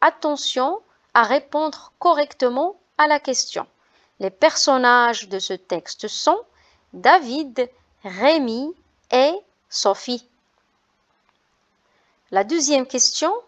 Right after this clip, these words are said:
où vont les amis ? On cherche toujours la réponse dans le premier paragraphe.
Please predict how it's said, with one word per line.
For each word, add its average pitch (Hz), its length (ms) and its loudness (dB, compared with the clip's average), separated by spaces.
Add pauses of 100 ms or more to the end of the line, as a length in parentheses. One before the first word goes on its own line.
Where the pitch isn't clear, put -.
(580)
où 440 200 4
vont 302 240 6
les 294 240 2
amis ? 269 360 2 (1300)
On 220 80 -4
cherche 247 300 -4
toujours 254 360 -2
la 208 280 6
réponse 247 640 -2 (360)
dans 190 120 -4
le 240 100 0
premier 247 320 -4
paragraphe. 190 800 0